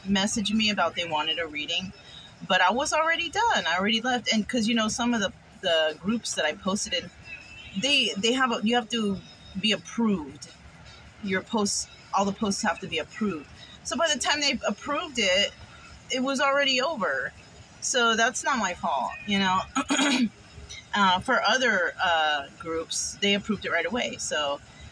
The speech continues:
you know, it was just hit and miss. And I, and I don't wanna deal with them. I'm tired of that. I'd rather just do like I've been doing,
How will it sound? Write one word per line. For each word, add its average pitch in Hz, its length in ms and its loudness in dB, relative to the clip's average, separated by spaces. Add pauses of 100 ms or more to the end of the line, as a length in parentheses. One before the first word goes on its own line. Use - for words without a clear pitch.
you 185 100 -4
know, 170 140 -2
it 208 60 2
was 233 140 2
just 247 300 0
hit 226 200 0
and 202 120 4
miss. 160 300 -2 (100)
And 226 140 2
I, 202 80 2 (120)
and 262 100 2
I 269 100 4
don't 294 120 2
wanna 302 260 2 (140)
deal 208 200 2
with 220 120 -2
them. 127 160 -2
I'm - 40 -12
tired 180 300 -4
of - 80 -8
that. - 280 -6
I'd 202 140 4
rather 214 280 4
just 190 240 0
do 202 140 0
like 180 180 0
I've 160 180 -2
been 185 180 0
doing, 151 400 -4